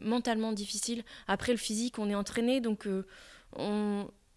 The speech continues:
on souffre, mais même sans s'en rendre compte, parce que tout le monde m'a dit, « Ah, il a fait chaud,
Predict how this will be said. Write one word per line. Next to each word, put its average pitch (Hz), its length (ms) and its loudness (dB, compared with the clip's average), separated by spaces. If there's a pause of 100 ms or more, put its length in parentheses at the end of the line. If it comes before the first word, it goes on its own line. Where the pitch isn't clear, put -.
(180)
on 226 140 2
souffre, 302 380 0
mais 214 120 6
même 226 180 4
sans 220 180 -2
s'en 214 140 0
rendre 214 220 0
compte, 247 220 -4
parce 196 160 -6
que 180 180 -4
tout 180 120 -6
le 208 60 0
monde 208 80 0
m'a 202 40 0
dit, « 208 100 -4
Ah, 240 40 -4
il 254 80 -8
a 208 60 -10
fait 208 160 -8
chaud, 233 360 -2